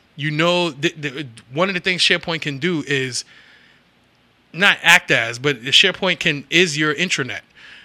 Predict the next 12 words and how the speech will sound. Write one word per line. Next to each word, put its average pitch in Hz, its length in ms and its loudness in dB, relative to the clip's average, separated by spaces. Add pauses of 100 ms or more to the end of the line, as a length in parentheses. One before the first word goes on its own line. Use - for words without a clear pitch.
(280)
Uh, 131 320 -2
all 160 180 2
of 160 60 -4
the 160 80 0
things 160 280 -2
sit - 300 0
on, 135 120 -6
on 139 360 -4
SharePoint. 139 500 0
It's 123 140 -6
a 143 40 -4
website. 131 520 -2